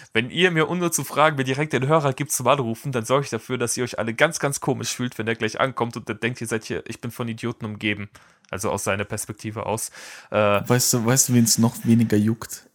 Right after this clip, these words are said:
Speaker 1: Ja.
Speaker 2: Als den,
Speaker 1: Wen?
Speaker 2: als den Typen, den du angerufen hast?
Speaker 1: Wen?
Speaker 2: Ja, den Boten, der zu euch kommt, weil der hat nie den Hörer in der Hand gehabt.
Speaker 1: <laughs> Oh, ja, stimmt.
Speaker 2: Der ho-, der holt ja einfach nur das Essen und fährt weiter.
Speaker 1: Ja.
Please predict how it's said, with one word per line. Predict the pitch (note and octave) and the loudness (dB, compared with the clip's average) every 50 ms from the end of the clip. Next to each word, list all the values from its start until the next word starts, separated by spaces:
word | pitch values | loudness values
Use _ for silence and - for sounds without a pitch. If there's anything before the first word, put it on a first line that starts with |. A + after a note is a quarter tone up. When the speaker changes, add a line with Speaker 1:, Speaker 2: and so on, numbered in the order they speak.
| _ - | _ -8
Speaker 1:
Ja. | B2 B2 A#2 B2 - - - | -2 0 0 0 2 2 2
Speaker 2:
Als | - A2+ - - - | 2 0 0 0 0
den, | - G#2+ | 2 2
Speaker 1:
Wen? | G#2+ G2 - - - - - _ _ _ _ _ _ - - - - | 2 2 0 -2 -10 -16 -20 _ _ _ _ _ _ -20 -20 -4 0
Speaker 2:
als | A2 A2+ G#2+ - | 2 2 2 2
den | - - A#2 A2+ | 2 2 2 2
Typen, | - - A#2+ A2+ - B2+ | 4 2 0 2 4 6
den | A#2 A2 | 6 6
du | G#2+ - | 6 6
angerufen | - G#2+ A#2+ A#2 A2 A2+ A2+ A2+ - A2+ | 6 4 4 4 4 0 -2 -2 0 2
hast? | G#2+ B2 - - - - _ _ _ _ - | 2 0 0 -4 -10 -16 _ _ _ _ -12
Speaker 1:
Wen? | B2+ G#2 G2+ A2 C3 - _ _ _ _ _ _ _ _ | -8 -6 -6 -6 -6 -10 _ _ _ _ _ _ _ _
Speaker 2:
Ja, | - A2 | -2 0
den | G2+ G#2 G#2 G#2+ G#2+ G2+ | 2 4 4 4 4 4
Boten, | G#2 G#2+ G#2+ A2+ - - G#2+ A2+ A2+ - _ _ - | 2 2 0 0 -2 -4 -4 -4 -4 -6 _ _ -6
der | G#2 G#2 | -6 -4
zu | - - A2 | 0 2 2
euch | G#2+ G2+ G#2 | 2 2 0
kommt, | - - F2+ G2 - | 0 -2 -4 -2 0
weil | - F2+ | 0 0
der | F#2+ A2 | 2 2
hat | A2 F2+ - - | 0 0 0 2
nie | G2+ G#2 A2 A#2 B2 | 2 4 6 4 4
den | A#2 A#2 A2 A#2 | 4 4 4 4
Hörer | A#2+ A2+ A2 A2 G2 F#2 | 6 6 6 4 2 0
in | G#2 | 0
der | G#2 G2+ A2 | 0 0 0
Hand | G#2+ A2+ - | 0 -2 -2
gehabt. | - G#2+ A2+ - - - - - | -4 -4 -4 -4 -8 -14 -18 -16
Speaker 1:
<laughs> | - - - _ _ _ _ _ - | -18 -18 -18 _ _ _ _ _ -12
Oh, | - - - _ _ - | -12 -12 -14 _ _ -14
ja, | - - | -12 -12
stimmt. | - - - - - A2 B2 - _ - - - _ _ - A3 A3+ B3 A#3+ - | -12 -12 -14 -14 -12 -14 -14 -12 _ -10 -10 -10 _ _ -6 -4 -2 -2 -4 -2
Speaker 2:
Der | - C3+ C3+ A#2+ | 0 2 4 6
ho-, | B2 B2+ B2+ - A2 | 6 4 4 6 6
der | A2+ A2+ G#2+ | 6 6 8
holt | B2 C#3 C#3 D3+ | 8 6 6 6
ja | A#2 | 4
einfach | A2+ B2 C3+ | 4 4 4
nur | C3 B2 | 6 6
das | A2+ A2 A2 - | 6 6 6 4
Essen | - G#2+ - - - | 2 2 2 2 2
und | G#2 A2+ A2+ | 2 2 4
fährt | - A2+ G#2 - | 2 2 2 2
weiter. | A#2 A#2 B2 - - G2 G#2+ - _ _ _ - - - - - - - - _ _ _ _ _ | 2 2 2 2 0 -2 -2 -4 _ _ _ -20 -18 -18 -18 -18 -20 -20 -20 _ _ _ _ _
Speaker 1:
Ja. | - G3 A2 A2+ B2 B2+ B2 - | -6 -2 2 4 4 4 4 2